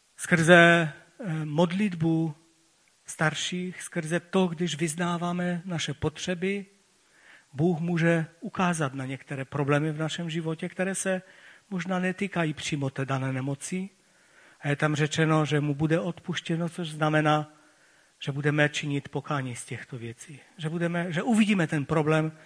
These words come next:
a budeme mít milost činit pokání. To je taky součástí toho, když se modlíme za nemocné. Pak se zdá, že,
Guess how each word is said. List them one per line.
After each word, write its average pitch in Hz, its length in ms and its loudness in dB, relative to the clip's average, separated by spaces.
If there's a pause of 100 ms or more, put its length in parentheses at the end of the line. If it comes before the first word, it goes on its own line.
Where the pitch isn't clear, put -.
(320)
a 143 60 -12
budeme 143 280 2
mít 143 180 0
milost 139 640 0 (200)
činit 131 280 -10
pokání. 135 560 -8 (400)
To 151 100 -8
je 143 40 -4
taky 156 240 -6
součástí 151 580 -8
toho, 143 280 -6
když 135 220 -10
se - 140 -10
modlíme 131 500 -6 (500)
za 131 160 -2
nemocné. 127 580 -8 (3250)
Pak 160 180 4
se 196 140 2
zdá, 180 300 2
že, 175 420 4